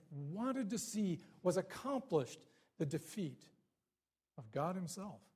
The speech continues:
The eternal, the second person of the Trinity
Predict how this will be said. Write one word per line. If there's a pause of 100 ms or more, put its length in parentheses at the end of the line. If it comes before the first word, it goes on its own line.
(1000)
The
eternal, (1300)
the
second
person
of
the
Trinity